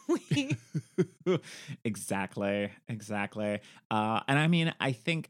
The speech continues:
Speaker 2: I don't know if it was in the script, but one of the most iconic moments in the film for me is this, like, mummy creature roaring at the two of them, and Brendan Fraser just roars back, is one of
Speaker 1: Mm-hmm.
Speaker 2: the funniest things I've seen, is, like, m-, what a chef's kiss of a move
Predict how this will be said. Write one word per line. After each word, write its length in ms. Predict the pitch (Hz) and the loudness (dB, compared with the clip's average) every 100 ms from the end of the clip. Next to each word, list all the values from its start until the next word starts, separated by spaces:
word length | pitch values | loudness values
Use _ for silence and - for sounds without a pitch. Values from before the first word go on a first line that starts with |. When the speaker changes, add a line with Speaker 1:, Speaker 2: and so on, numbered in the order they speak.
| - | -2
Speaker 2:
I 80 | 143 | 0
don't 140 | 202 | 2
know 80 | 117 | 0
if 120 | - | 0
it 40 | |
was 100 | 110 | 0
in 60 | 98 | 0
the 80 | 98 | -2
script, 420 | - 95 87 - _ - | -2 -4 -4 -10 _ -12
but 380 | 101 104 90 - _ _ | -4 -2 -2 -6 _ _
one 180 | 117 117 | 0 2
of 40 | 139 | 2
the 60 | |
most 220 | 117 113 | 2 0
iconic 400 | 101 95 110 101 | -4 -4 -4 -2
moments 240 | 98 95 - | -2 -2 -4
in 40 | |
the 60 | 98 | -8
film 160 | 95 87 | -6 -6
for 100 | 92 | -4
me 220 | 92 90 | -2 -2
is 220 | 87 85 _ _ | -6 -12 _ _
this, 260 | 98 101 - | -8 -6 -4
like, 200 | 95 85 - | -6 -6 -4
mummy 680 | 95 98 98 98 95 92 - _ _ | 0 2 4 4 2 -2 -6 _ _
creature 520 | - 95 - 95 92 - | -4 -2 -2 -4 -4 -8
roaring 640 | 95 98 104 95 87 78 - - | -4 4 4 2 -4 -10 -10 -10
at 140 | 101 | -10
the 40 | 95 | -8
two 180 | - 98 | -4 -2
of 80 | 90 | -2
them, 240 | 92 92 | -4 -4
and 140 | 98 95 | -2 0
Brendan 200 | 104 98 | 0 -2
Fraser 220 | 101 95 | -2 -4
just 160 | 92 - | -4 -4
roars 400 | 95 95 - - | 0 0 0 -6
back, 320 | - - - | -10 -10 -2
is 160 | 190 185 | 0 2
one 260 | - 135 | 4 6
of 80 | 120 | 6
Speaker 1:
Mm-hmm. 120 | 104 90 - | 0 -4 -14
Speaker 2:
the 60 | - | -6
funniest 380 | - 98 92 - | 0 0 0 -4
things 200 | 92 92 | -4 -4
I've 140 | 87 | -8
seen, 300 | - - - | -8 -8 -6
is, 140 | 101 | -6
like, 180 | 110 107 | -2 -4
m-, 240 | 107 104 104 - | 0 0 -2 -6
what 280 | 107 120 113 | -2 2 2
a 120 | 101 _ - | 0 _ -10
chef's 360 | - 117 - | -2 -2 -2
kiss 260 | - 101 - | -6 -8 -6
of 120 | - | -6
a 40 | 92 | -2
move 380 | 90 82 78 | -2 -2 -6